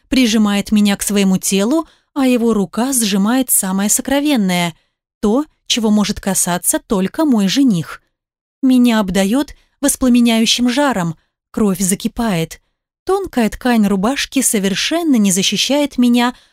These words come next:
от этой пламенной энергии. «Аккуратней», произносит мужчина низким хриплым голосом. «Спасибо», отвечаю я.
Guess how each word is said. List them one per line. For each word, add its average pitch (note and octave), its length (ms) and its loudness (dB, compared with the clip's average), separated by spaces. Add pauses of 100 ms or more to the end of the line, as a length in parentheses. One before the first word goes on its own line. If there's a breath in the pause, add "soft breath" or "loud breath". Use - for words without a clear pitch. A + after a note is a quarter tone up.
(140)
от - 280 -4 (140)
этой D4 360 -2
пламенной G3 720 0
энергии. F3+ 800 0 (1120)
«Аккуратней», D#3+ 920 -6 (400)
произносит B3+ 500 0
мужчина A3+ 420 2
низким A3 520 0
хриплым A#3+ 420 0
голосом. F#3+ 540 -2 (540)
«Спасибо», G3+ 760 -4 (400)
отвечаю G3+ 520 -2
я. F3+ 300 -2